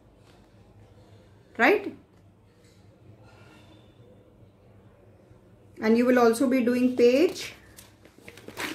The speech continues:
twenty-seven. Page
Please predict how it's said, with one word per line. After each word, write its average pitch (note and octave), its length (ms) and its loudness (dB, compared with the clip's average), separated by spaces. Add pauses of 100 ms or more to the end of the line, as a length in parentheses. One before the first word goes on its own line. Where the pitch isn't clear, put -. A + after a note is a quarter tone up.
twenty-seven. A3+ 1600 -2 (4000)
Page C4+ 520 0